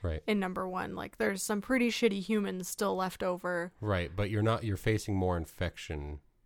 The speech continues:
Speaker 1: in the first game.
Speaker 2: In the first game,
Speaker 1: But
Speaker 2: yeah.
Speaker 1: you are, m-, like, finding people that are fucked up, you know?
Speaker 2: Yeah.
Speaker 1: Cannibals, I think. Are they cannibals?
Speaker 2: I think, I don't know if they're, maybe.
Speaker 1: And you go through some seasons, you know, and you go through some injuries. So at some point,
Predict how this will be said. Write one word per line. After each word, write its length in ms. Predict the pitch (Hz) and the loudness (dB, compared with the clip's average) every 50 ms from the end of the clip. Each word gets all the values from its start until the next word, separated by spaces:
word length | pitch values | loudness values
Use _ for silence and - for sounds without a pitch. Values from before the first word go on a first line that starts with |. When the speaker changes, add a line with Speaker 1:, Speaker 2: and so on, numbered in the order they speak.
| _ | _
Speaker 1:
in 140 | - 92 82 | -4 -4 -2
the 80 | 80 76 | -4 -4
first 320 | - - 78 73 - - - | -6 -6 -8 -8 -8 -10 -8
game. 120 | - 214 | -4 -2
Speaker 2:
In 80 | 214 208 | -2 -2
the 60 | 185 | -2
first 320 | - - 170 180 - - | -4 -6 -6 -6 -6 -6
game, 140 | - - - | -6 0 0
Speaker 1:
But 120 | 101 - | 0 0
Speaker 2:
yeah. 120 | - - 104 | 2 0 0
Speaker 1:
you 80 | 113 | 2
are, 460 | 107 104 98 98 98 95 95 92 87 - - 107 | 2 2 4 4 4 4 4 2 0 -2 -4 -2
m-, 180 | 104 98 92 - _ _ _ - _ - | -2 -2 -2 -2 _ _ _ -20 _ -6
like, 240 | 110 95 87 - - | -4 -4 -4 -4 -6
finding 360 | - - 90 87 87 85 80 | -2 0 0 2 0 0 -2
people 320 | - - 90 - - 82 | -2 -6 -6 -6 -4 -6
that 140 | 80 82 80 | -6 -6 -6
are 180 | 78 78 82 80 | -6 -6 -8 -10
fucked 320 | - - - 98 - - - | -10 -4 -4 -4 -4 -4 -6
up, 240 | 76 - - - - - - | -8 -8 -8 -12 -18 -10 -6
you 60 | - | -4
know? 60 | 214 202 | -2 0
Speaker 2:
Yeah. 220 | - - - 202 202 - _ _ _ _ _ - | 0 0 -2 -4 -6 -10 _ _ _ _ _ -12
Speaker 1:
Cannibals, 480 | - - 90 87 87 90 98 104 101 107 | -4 -2 0 0 0 -2 -4 -6 -6 -6
I 40 | 104 | -6
think. 320 | 98 113 113 120 120 - - _ | -4 -4 -4 -4 -6 -10 -12 _
Are 120 | 95 92 92 | -6 -4 -4
they 80 | 87 | -6
cannibals? 580 | - - - 92 92 101 104 117 120 120 - - - | -6 -4 -2 0 0 0 -2 -4 -6 -8 -10 -12 -12
Speaker 2:
I 80 | 208 - - - - | -12 -12 -14 -14 -6
think, 260 | - 214 226 240 - - _ _ _ _ _ _ _ - - | -4 -4 -4 -4 -8 -14 _ _ _ _ _ _ _ -8 -4
I 100 | 233 254 | -2 2
don't 140 | 320 339 | 2 4
know 80 | 339 349 | 4 4
if 80 | 339 - | 4 4
they're, 160 | 285 - - - _ _ _ _ _ _ _ _ _ _ | 2 2 2 -2 _ _ _ _ _ _ _ _ _ _
maybe. 520 | - 226 214 208 190 190 180 175 180 196 - - _ _ _ _ - | 2 4 4 4 4 2 -2 -2 -4 -6 -8 -12 _ _ _ _ -2
Speaker 1:
And 100 | 104 95 | 0 2
you 60 | 95 | 2
go 180 | 90 101 101 101 | 4 4 2 2
through 160 | - - 107 | 2 -2 -4
some 160 | - - 110 | -2 -2 -2
seasons, 560 | - - - 110 101 92 90 101 101 101 98 101 | -2 -2 -2 0 0 0 0 0 -2 -2 0 -2
you 80 | 101 | -2
know, 200 | 95 92 92 92 95 | -2 0 -2 -2 0
and 80 | 92 | -2
you 60 | 85 | -2
go 140 | 80 92 90 | 0 0 0
through 140 | 87 - 92 | 0 0 -2
some 160 | - - - - | -2 -2 -2 0
injuries. 540 | 107 98 95 87 87 85 85 90 92 87 | 2 2 2 2 2 0 0 -2 -2 -4
So 140 | - - 82 | -4 -6 -6
at 80 | 71 - | -6 -4
some 180 | - 98 90 | -4 -4 -4
point, 460 | 80 - - 87 85 85 85 82 - | -4 -4 -4 -2 -2 -2 -4 -6 -8